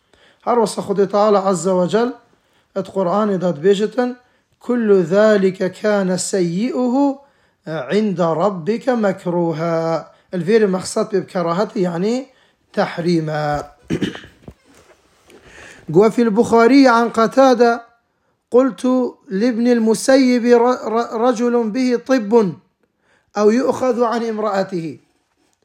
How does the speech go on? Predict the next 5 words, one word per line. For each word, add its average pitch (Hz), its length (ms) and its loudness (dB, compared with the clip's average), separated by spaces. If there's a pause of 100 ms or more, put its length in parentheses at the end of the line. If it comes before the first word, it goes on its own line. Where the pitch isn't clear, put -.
(1400)
أي 214 160 4
يحل 269 540 4
عنه 262 440 4
أو 262 420 0 (140)
ينشر." 240 800 0